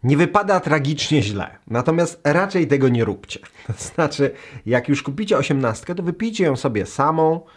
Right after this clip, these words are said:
będą państwo zadowoleni. Jeżeli porównacie, pewnie będziecie m-, m-, myśleli, że, hmm, no jednak czuć, czuć. No bo nie da się, żeby nie było czuć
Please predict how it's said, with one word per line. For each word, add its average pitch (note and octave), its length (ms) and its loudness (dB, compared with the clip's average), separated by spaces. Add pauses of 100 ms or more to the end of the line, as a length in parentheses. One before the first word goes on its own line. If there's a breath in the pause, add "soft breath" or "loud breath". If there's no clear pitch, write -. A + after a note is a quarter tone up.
(340 soft breath)
będą C#3 440 2
państwo A#2+ 300 -2
zadowoleni. F#2+ 460 -6 (100)
Jeżeli A#2 280 -2
porównacie, G#3 760 0 (240)
pewnie A3 420 2
będziecie D#3 400 2
m-, C3 260 0
m-, B2+ 520 -2
myśleli, C3 460 0
że, G#2+ 260 0
hmm, C3 300 -2 (320)
no C3 80 -4
jednak C3+ 300 0
czuć, - 380 0
czuć. G2+ 220 -4 (240 loud breath)
No A#2 60 -4
bo B2 100 4
nie E3 120 4
da B2 100 4
się, A2 120 -4
żeby G2+ 200 -2
nie A#2 100 2
było A#2 180 4
czuć C3 320 -4